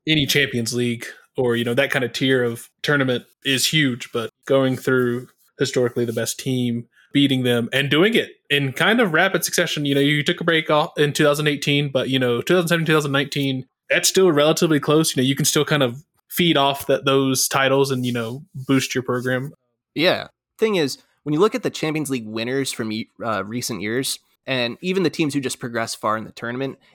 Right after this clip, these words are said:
Speaker 2: it's a lot of the Spanish and the German teams, and even some French teams too. But then you have that whole assortment of, like, the countries that have one really strong team, and that's where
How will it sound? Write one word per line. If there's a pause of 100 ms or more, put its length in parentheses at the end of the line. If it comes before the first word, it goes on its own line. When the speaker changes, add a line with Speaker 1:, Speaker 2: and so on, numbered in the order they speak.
Speaker 2:
it's
a
lot
of
the
Spanish (300)
and
the
German
teams,
and
even
some
French
teams
too. (400)
But
then
you
have
that
whole
assortment
of,
like, (160)
the
countries
that
have
one
really
strong
team, (420)
and
that's
where